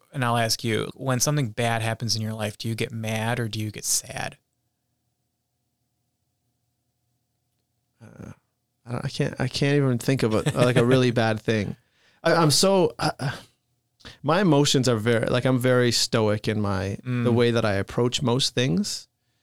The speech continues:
Speaker 2: So it's, it's really hard for me to either go on either end of the spectrum for, for many, many things.
Speaker 1: Yeah.
Speaker 2: But I would think I,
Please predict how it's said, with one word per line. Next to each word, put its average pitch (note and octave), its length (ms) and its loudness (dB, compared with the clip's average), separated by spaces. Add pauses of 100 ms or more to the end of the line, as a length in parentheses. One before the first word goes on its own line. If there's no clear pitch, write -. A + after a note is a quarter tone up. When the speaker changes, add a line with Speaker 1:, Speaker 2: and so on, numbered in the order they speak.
(500)
Speaker 2:
So - 180 2
it's, B2+ 140 -2 (260)
it's - 160 -4
really C3+ 520 2
hard A#2 340 0
for B2 140 -2
me A2+ 380 2
to A2 500 0 (640)
either B2+ 240 2
go B2 240 4
on A#2 120 4
either B2 240 2
end A#2 140 2
of A2+ 60 2
the A2+ 80 0
spectrum A#2 400 -2
for, A#2 320 0
for - 180 -2
many, A2 300 2
many G#2+ 240 0
things. B2 520 -4
Speaker 1:
Yeah. A#2+ 220 -8 (420)
Speaker 2:
But C#3 120 2
I C3+ 60 4
would C3 160 2
think - 480 -2
I, B2 240 0